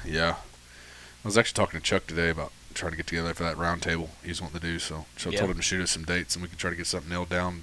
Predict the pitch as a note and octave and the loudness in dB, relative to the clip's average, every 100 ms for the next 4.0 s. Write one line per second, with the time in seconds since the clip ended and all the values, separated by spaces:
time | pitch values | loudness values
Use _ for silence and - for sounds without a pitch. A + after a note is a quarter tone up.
0 | E2+ - F2+ F2 F2+ F2+ F2+ F2 F#2 E2 | -8 -6 -4 -2 -2 0 0 0 0 0
1 | F2+ F2 F2 F2+ - E2 - - - - | 0 0 0 -2 -4 -6 -8 -16 -18 -18
2 | - - - - - - - - A#2 C#3 | -16 -16 -16 -16 -16 -16 -18 4 10 12
3 | C3+ - - - - - - B2 B2 | 10 2 -10 -14 -10 -4 8 10 12